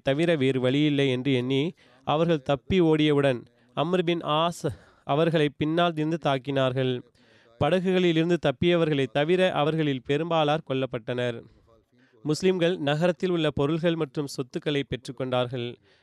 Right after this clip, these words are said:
அன்னாரது நோக்கம் மேற்கில் உள்ள துனிசியா மற்றும் ஆப்பிரிக்காவில் வெற்றிகளை நிறைவு செய்வதாகும். அவர் உமர் இப்னுல் ஹத்தாபுக்கு ஒரு கடிதம் எழுதினார்கள்.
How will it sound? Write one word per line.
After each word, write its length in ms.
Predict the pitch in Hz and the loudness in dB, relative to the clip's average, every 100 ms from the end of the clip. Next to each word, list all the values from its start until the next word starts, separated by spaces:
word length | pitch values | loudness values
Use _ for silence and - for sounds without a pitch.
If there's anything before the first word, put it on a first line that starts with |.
| _ | _
அன்னாரது 480 | 127 143 151 151 135 | -6 0 0 0 -2
நோக்கம் 460 | 135 147 - 160 135 | -4 -6 -8 -8 -6
மேற்கில் 400 | 139 151 175 165 | -6 -6 -6 -6
உள்ள 280 | 151 143 113 143 | -2 -2 -4 -6
துனிசியா 640 | 147 156 160 151 143 160 | -4 -6 -4 -2 0 -2
மற்றும் 360 | 147 147 156 151 | -6 -10 -8 -6
ஆப்பிரிக்காவில் 760 | 139 147 170 165 165 160 135 - _ _ 123 | -4 -4 -6 -2 0 0 -4 -8 _ _ -6
வெற்றிகளை 540 | 139 - 190 170 160 | -4 -2 -2 0 0
நிறைவு 300 | 135 135 147 143 | 0 -2 -2 -4
செய்வதாகும். 640 | 127 123 123 120 120 117 - _ _ _ | -4 -2 -4 -6 -10 -12 -18 _ _ _
அவர் 420 | - 151 170 180 - - | -2 0 2 0 -4 -4
உமர் 320 | 156 180 165 - | 0 2 0 -2
இப்னுல் 480 | 160 175 180 175 - - | -4 0 0 0 -2 -6
ஹத்தாபுக்கு 800 | 151 139 160 170 180 156 165 139 | -6 -2 0 0 0 -2 -2 0
ஒரு 160 | 135 135 | 0 -2
கடிதம் 360 | 131 131 135 | -2 0 -2
எழுதினார்கள். 720 | 131 127 135 131 135 143 135 | -2 -2 0 0 0 0 -2